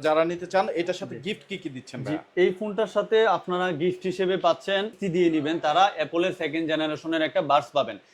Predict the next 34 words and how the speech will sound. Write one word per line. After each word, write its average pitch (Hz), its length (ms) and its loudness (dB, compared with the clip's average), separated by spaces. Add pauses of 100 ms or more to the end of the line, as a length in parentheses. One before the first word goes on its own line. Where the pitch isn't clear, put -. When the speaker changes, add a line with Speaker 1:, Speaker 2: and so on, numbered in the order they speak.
(140)
Speaker 1:
ও 175 60 2
Speaker 2:
কত 277 60 6
বা- 285 120 8
Speaker 1:
ভাই, 240 280 4
অ্যাপলের 233 420 6
সেকেন্ড 202 380 -2
জেনারেশনের 254 520 -2
ইয়ারবাডস 202 460 4
দিয়ে 269 180 -4
দিবেন 247 180 0
Speaker 2:
একটা 214 220 2
বাডস 160 180 2
Speaker 1:
কিস্তিতে 269 220 6
Speaker 2:
পাবেন, 226 140 6
Speaker 1:
নিলেও? 151 140 4
Speaker 2:
জি। - 60 -8 (160)
আপনারা 196 400 4
এইটাও 208 400 2
নিতে 202 220 2
পারেন 190 220 4
চাইলে, 175 340 6
আপনারা 180 460 2 (200)
রি-, 170 260 4
ইনফিনিক্সের 180 760 -2
একটা 202 300 -4 (400)
অফিসিয়াল 180 500 0
নিক 180 220 0
ব্যান্ডও 170 220 2
আপনারা 147 280 0
পাবেন, 120 280 0
Speaker 1:
যেটা 214 180 4
Speaker 2:
যেটা 233 180 6
Speaker 1:
যার 208 180 4
Speaker 2:
খুশি। - 140 -8